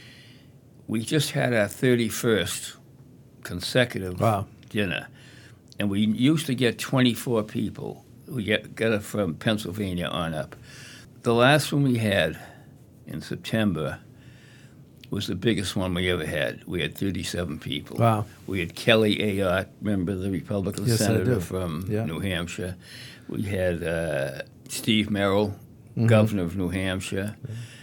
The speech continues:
Speaker 1: And we had Dave Souter,
Speaker 2: Oh, wow.
Speaker 1: Supreme Court Justice.
Speaker 2: Yeah, yeah.
Speaker 1: And we had, uh, the senator that ran for vice president one
Speaker 2: Uh,
Speaker 1: time ago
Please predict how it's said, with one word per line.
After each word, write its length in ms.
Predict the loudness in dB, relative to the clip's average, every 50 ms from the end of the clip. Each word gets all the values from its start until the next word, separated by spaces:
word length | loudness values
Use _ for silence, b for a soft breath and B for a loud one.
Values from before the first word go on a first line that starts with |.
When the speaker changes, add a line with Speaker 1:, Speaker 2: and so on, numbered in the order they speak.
| B B B B B -20 -14 -6
Speaker 1:
And 180 | -2 -2 0 2
we 140 | 2 0 0
had 380 | 2 2 4 4 4 2 0
Dave 300 | 2 4 6 6 6 4
Souter, 520 | 2 2 2 4 4 4 4 2 0 0 -4 -8 -10 0
Speaker 2:
Oh, 220 | 4 4 6 6 6
wow. 160 | 4 4 4
Speaker 1:
Supreme 280 | 4 4 4 4 2 0
Court 280 | -2 0 0 0 0
Justice. 720 | 0 0 0 0 0 -2 -4 -4 -2 -2 -2 -2 -4 -6 -8
Speaker 2:
Yeah, 60 | -8 -10 B B B B B B B B B B B B B B B B -20 -20 -14 -10
yeah. 60 | -6
Speaker 1:
And 380 | -4 -4 -2 -2 -4 -6 -8 -10 -16 -20 -20 -20 -20 -20 -20 -20 -14
we 180 | -8 -6 -6 -4
had, 440 | -2 0 2 4 4 4 4 4 2
uh, 460 | 2 2 2 2 0 0 -2 -4 -6 -10 -12 -16 -20 -20 -20 -20 -20 -20 -20 -12
the 80 | -6 -2
senator 560 | 0 4 6 8 8 8 6 6 4 2 0
that 320 | -2 -4 -8 -8 -6 -6 -2
ran 280 | -2 0 0 0 0 -2
for 100 | -4 -4
vice 300 | -2 0 0 0 0 -2
president 720 | -4 -2 0 0 0 0 -2 -2 -4 -4 -4 -6 -8 -12 -16 -20 -20 -20 -20 -20 -20 -20 -20 -20 -20 -20 -20 -20 -20 -20 -20 -20 -20 -20 -20 -20 -20 -20 -12 -6 -4
one 160 | -2 -2 -2 -2
Speaker 2:
Uh, 40 |
Speaker 1:
time 280 | -2 -2 -2 -4 -4 -6
ago 320 | -8 -8 -8 -10 -10 -10